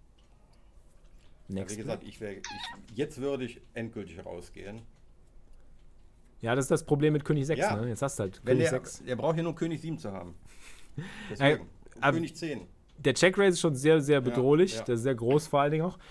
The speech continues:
Speaker 2: Wir haben auch noch einen Pick-Blocker, also wir nehmen immer noch die Möglichkeit, auf dem Flush Draw
Speaker 1: Ja.
Speaker 2: hier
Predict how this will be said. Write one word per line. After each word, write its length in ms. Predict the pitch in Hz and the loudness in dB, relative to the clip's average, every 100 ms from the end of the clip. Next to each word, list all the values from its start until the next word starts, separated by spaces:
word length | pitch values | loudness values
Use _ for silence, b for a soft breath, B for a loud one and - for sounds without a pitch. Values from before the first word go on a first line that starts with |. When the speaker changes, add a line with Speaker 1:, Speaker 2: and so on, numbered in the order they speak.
| B - | B 6
Speaker 2:
Wir 120 | 139 | 8
haben 100 | 175 | 8
auch 100 | 147 | 6
noch 80 | 139 | 4
einen 80 | 120 | 4
Pick-Blocker, 640 | 214 - 107 107 - 135 | 2 2 -2 0 2 -2
also 300 | 123 110 107 | -2 -4 0
wir 120 | 117 | 0
nehmen 320 | 113 135 156 | 2 2 0
immer 200 | 131 123 | 0 -2
noch 160 | 127 117 | -2 -4
die 120 | - | -4
Möglichkeit, 500 | 110 123 127 - 117 107 | -2 -2 -6 -2 -2 -2
auf 80 | 107 | -8
dem 80 | |
Flush 320 | 104 151 160 - | -4 -4 -6 -6
Draw 160 | 101 | -4
Speaker 1:
Ja. 60 | 104 | -2
Speaker 2:
hier 160 | 101 | -4